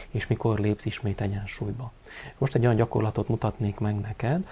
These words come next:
amivel egyensúlyba hozhatod ezt a két energiacsatornát, ahhoz, hogy, hogy visszagyere, igaz, se a múltba, se a mu-, a jövőben ne legyél, hanem inkább ebben a jelen pillanatba,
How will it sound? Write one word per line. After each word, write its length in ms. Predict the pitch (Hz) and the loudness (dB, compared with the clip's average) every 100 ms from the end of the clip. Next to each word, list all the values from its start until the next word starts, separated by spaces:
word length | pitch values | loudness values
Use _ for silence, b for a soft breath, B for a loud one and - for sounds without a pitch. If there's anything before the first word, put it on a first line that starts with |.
| B | B
amivel 340 | B 120 117 113 | B 2 4 6
egyensúlyba 520 | 143 123 - 110 101 | 6 6 4 2 2
hozhatod 380 | - 110 113 110 | -2 -2 -2 -2
ezt 180 | 104 - | -2 -2
a 60 | 101 | 0
két 240 | 113 110 | 0 2
energiacsatornát, 1200 | 104 101 107 101 - 123 104 101 107 113 143 - B B B | 2 2 0 -2 -4 -6 -4 -2 -2 0 -2 -4 B B B
ahhoz, 220 | B 120 - | B 2 2
hogy, 280 | 117 104 - b b b - - - | 2 0 -2 b b b -20 -18 -8
hogy 160 | - - | -6 0
visszagyere, 640 | 117 117 110 101 95 98 101 | 2 4 4 4 4 2 2
igaz, 300 | 101 104 - | 2 2 2
se 120 | 107 | 4
a 60 | 101 | 4
múltba, 300 | 107 101 104 | 4 0 0
se 180 | - | 0
a 60 | 101 | 2
mu-, 220 | 98 131 - B B B - | 2 -2 -8 B B B 0
a 60 | 107 | 4
jövőben 460 | 104 107 104 101 | 6 8 6 6
ne 100 | 101 | 4
legyél, 220 | 104 104 | 4 2
hanem 240 | 101 98 101 | 2 2 2
inkább 260 | 101 101 | 2 0
ebben 220 | 101 101 98 | 0 2 2
a 40 | |
jelen 280 | 101 98 101 | 2 2 2
pillanatba, 800 | 113 110 98 95 98 101 101 123 | 0 0 0 0 0 0 0 -2